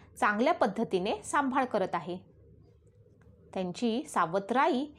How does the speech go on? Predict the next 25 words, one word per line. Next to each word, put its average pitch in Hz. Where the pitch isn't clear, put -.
तर 214
त्यांचा 208
जास्तच 214
द्वेष 302
करू 285
लागली. 202
अशा 285
तऱ्हेने 285
दिवस 220
चालले 208
असताना 277
एके 349
दिवशी 269
त्या 294
दृष्ट 262
सावत्र 208
आईच्या 240
मनात 202
आले 190
की 294
या 381
दोन्ही 220
मुलांना 202
मारून 190
टाकावे. -